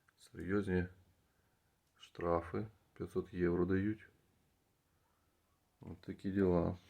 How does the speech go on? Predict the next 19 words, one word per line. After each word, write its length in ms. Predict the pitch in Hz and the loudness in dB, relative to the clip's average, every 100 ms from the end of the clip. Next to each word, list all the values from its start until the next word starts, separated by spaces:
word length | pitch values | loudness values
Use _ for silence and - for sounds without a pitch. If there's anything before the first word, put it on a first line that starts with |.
| - - - | -20 -20 -10
Пить 240 | - 101 113 | -4 -4 0
не 80 | 101 | 0
можна. 440 | 87 82 90 101 - _ _ - - - - - - - _ _ _ _ | 0 0 0 0 -4 _ _ -20 -20 -20 -20 -20 -20 -20 _ _ _ _
Ну 380 | 107 156 262 240 | -4 0 2 2
і 340 | 175 151 117 92 - - - - - - _ _ _ _ _ | 6 6 4 2 -12 -20 -20 -20 -20 -20 _ _ _ _ _
ось, 380 | 98 87 - - - - - _ | -8 -6 -8 -18 -20 -20 -20 _
подивимося, 400 | - 95 90 85 | -4 2 2 0
що 120 | - 90 | 2 4
за 100 | 87 | 6
вікном. 460 | 85 87 87 107 - - - - - - - - - - - - - - - - - - - - | 6 6 8 6 0 -14 -18 -18 -16 -10 -6 -6 -8 -12 -12 -12 -16 -20 -20 -20 -20 -20 -18 -6
Дивіться, 280 | 90 87 85 | -4 -4 -6
який 180 | - | -6
сніжок 420 | - 92 90 80 87 | 2 6 8 8 8
іде. 260 | 87 82 - - - - - - - - - - - - - - - _ _ - | 8 8 6 0 -8 -16 -18 -14 -14 -14 -14 -16 -18 -20 -20 -20 -20 _ _ -14
Прикольно. 580 | - 82 92 107 104 92 - - - - - - - - _ - - - _ | -12 0 4 6 6 4 2 -2 -10 -18 -20 -20 -20 -20 _ -20 -20 -20 _
Вон 200 | 87 85 | -6 -2
буси 300 | 95 113 120 | 2 2 2
стоять 480 | 120 - 117 117 113 | 0 6 10 10 8
які. 340 | 110 - 113 | 2 4 4